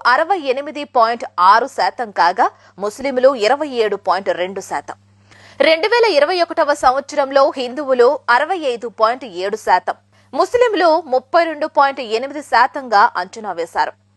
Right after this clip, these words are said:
ఇదే రెండు వేల ముప్పై ఒకటవ సంవత్సరంలో హిందువుల జనాభా అరవై పాయింట్ నాలుగు శాతంగా ఉంటే, ముస్లింల జనాభా ముప్పై ఎనిమిది పాయింట్ ఒక్క శాతానికి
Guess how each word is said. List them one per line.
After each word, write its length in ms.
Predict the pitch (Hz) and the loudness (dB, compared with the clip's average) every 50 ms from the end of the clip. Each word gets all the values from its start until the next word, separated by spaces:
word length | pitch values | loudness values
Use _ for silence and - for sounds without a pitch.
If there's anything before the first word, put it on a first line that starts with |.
| _ _ _ _ _ _ _ - - | _ _ _ _ _ _ _ -4 -2
ఇదే 320 | 233 285 277 415 392 427 | 0 2 2 2 2 2
రెండు 280 | 392 302 311 339 330 381 | 2 2 2 2 0 -2
వేల 200 | 359 370 349 302 | 0 0 0 0
ముప్పై 500 | 254 254 262 262 _ - - 359 339 320 | 0 -2 -6 -6 _ -2 0 0 2 0
ఒకటవ 340 | 302 320 - 302 254 269 | -2 -2 -4 -4 -4 -4
సంవత్సరంలో 840 | 269 - 294 269 262 285 294 - 294 294 269 269 269 269 262 269 302 _ _ _ _ _ - | -2 2 2 2 2 0 -6 -8 -6 -4 -4 0 2 2 2 2 2 _ _ _ _ _ 0
హిందువుల 400 | 392 392 381 453 440 453 403 403 | 0 2 4 4 2 4 2 2
జనాభా 580 | - 370 381 359 349 349 320 339 330 320 339 330 - - | 2 2 2 4 4 4 6 6 4 4 4 2 2 2
అరవై 320 | 262 285 320 320 339 339 | 2 2 2 -2 -6 -8
పాయింట్ 360 | 330 - 330 302 285 285 311 294 233 220 | -4 -2 0 0 0 -2 -6 -6 -2 2
నాలుగు 340 | 220 240 277 302 277 285 294 | 2 4 4 2 0 -6 -8
శాతంగా 560 | - - 247 254 269 - 311 285 269 269 254 | -2 0 2 2 0 0 -4 -2 2 4 4
ఉంటే, 440 | 240 254 254 226 - 247 247 285 - _ _ _ _ - 214 | 4 2 -2 -2 -2 -2 -2 -2 -6 _ _ _ _ -10 -6
ముస్లింల 500 | 233 247 247 - 254 277 262 254 254 247 | -4 -4 -4 -4 -6 -6 -2 0 0 2
జనాభా 600 | 196 262 247 240 247 254 247 214 240 226 240 269 - - | 4 4 4 6 6 4 4 4 4 2 2 0 -2 -6
ముప్పై 340 | 202 214 208 _ - 233 220 | -12 -12 -6 _ -2 -2 0
ఎనిమిది 320 | 226 214 233 247 240 247 | -2 -4 -6 -6 -10 -10
పాయింట్ 320 | 240 - 226 214 220 214 220 | -4 -2 0 0 0 -2 -6
ఒక్క 300 | 185 190 185 - - 254 | -6 -6 -4 -2 -4 -2
శాతానికి 600 | - - 262 240 269 - 311 285 - 165 - | 0 2 2 2 2 0 -4 -10 -10 -10 -14